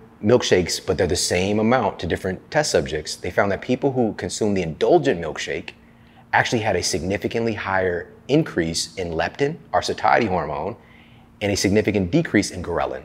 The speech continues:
like our glorified hunger hormone. They were more satisfied just based on their s-, perception. They didn't have more than the other people.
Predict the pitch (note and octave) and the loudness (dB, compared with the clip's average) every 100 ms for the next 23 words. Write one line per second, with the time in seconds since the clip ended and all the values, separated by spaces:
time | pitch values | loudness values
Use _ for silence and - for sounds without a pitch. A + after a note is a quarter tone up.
0 | - - - - D#2 D2 F2+ F2+ - D#2+ | -16 -20 -8 -4 -4 -2 2 2 4 2
1 | D2 A2+ A2+ E2 E2+ C#2+ - - - - | 2 0 0 0 -2 -6 -8 -12 -20 2
2 | C3 A#2 G#2 A2 - A2 G#2+ G2+ - - | 4 4 4 0 -2 -2 0 0 -4 -8
3 | - - - - - - - - - - | -10 -16 -20 -20 -20 -20 -20 -20 -20 -20
4 | - F#2 E3 F3+ A2+ C#3 D#3 D#3 D3 B2 | -6 6 6 6 6 6 6 6 6 4
5 | A2+ - - D#3 - F#2 C3 G#3+ F3 C3+ | 0 2 6 4 4 6 10 10 8 8
6 | G3 F3 A2+ A2 F#2 F2+ F#2+ - - - | 8 8 6 6 6 4 -2 -10 -20 -20
7 | - - - A2 G#2 G2+ F2 D3+ D3+ - | -20 -10 2 4 6 4 2 0 0 0